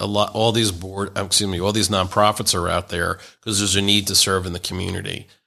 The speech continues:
But there's also only so much one can do. And it's great to grow, but let's have a plan to do that, and let's just take care of, you know, what we can handle realistically. Going back to the money, you can't have a nonprofit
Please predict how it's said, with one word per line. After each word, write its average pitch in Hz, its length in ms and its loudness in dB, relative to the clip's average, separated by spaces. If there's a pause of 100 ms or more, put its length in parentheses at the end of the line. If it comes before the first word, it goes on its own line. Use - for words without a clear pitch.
(160)
But 98 120 -6
there's 104 180 4
also 110 400 2
only 98 220 -2
so 101 240 4
much 92 320 -2
one 92 260 -2
can 92 240 -8
do. 90 480 -4 (300)
And 113 100 -2
it's 113 100 2
great 135 300 2
to 147 100 0
grow, 110 420 0 (140)
but 98 120 -12
let's 110 220 2
have 104 180 0
a 95 40 -6
plan 107 460 -2
to 110 100 -2
do 101 260 -4
that, 98 340 -2
and 92 100 -12
let's 95 240 2
just - 220 2
take 98 200 -6
care 95 320 0
of, 87 160 -2 (520)
you 101 80 -4
know, 90 160 2
what 92 340 0
we 127 80 0
can 120 180 0
handle 98 400 0
realistically. 90 920 -4
Going 104 340 2
back 98 280 2
to 104 100 -2
the 92 100 -4
money, 104 360 -2
you 95 200 -4
can't 113 320 -2
have 104 220 2
a 98 40 0
nonprofit 98 1040 -2